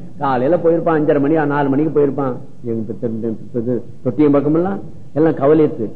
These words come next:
இந்த புறம் மூணு மைல் தாண்டா காவேரி, அகண்ட காவேரி போகும். ஆனா அகண்ட காவேரி ஒரே மேடு,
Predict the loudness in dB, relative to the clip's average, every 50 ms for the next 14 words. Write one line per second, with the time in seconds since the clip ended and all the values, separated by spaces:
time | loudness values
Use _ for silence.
0 | -10 -14 -14 -14 -14 -10 -4 -2 0 2 2 2 2 2 2 2 2 4 4 4
1 | 6 4 4 2 2 0 2 2 4 4 2 2 2 2 4 4 4 4 4 4
2 | 2 2 2 4 4 4 2 4 2 0 0 0 -2 -2 -2 -2 -4 -8 -12 -14
3 | -14 -14 -14 -14 -14 -14 -12 -4 0 2 2 2 2 2 2 2 4 2 2 2
4 | 2 2 4 4 4 4 6 6 4 4 2 0 2 4 4 6 6 6 6 4
5 | 4 2 2 2 4 4 2 2 0 -6 -12 -12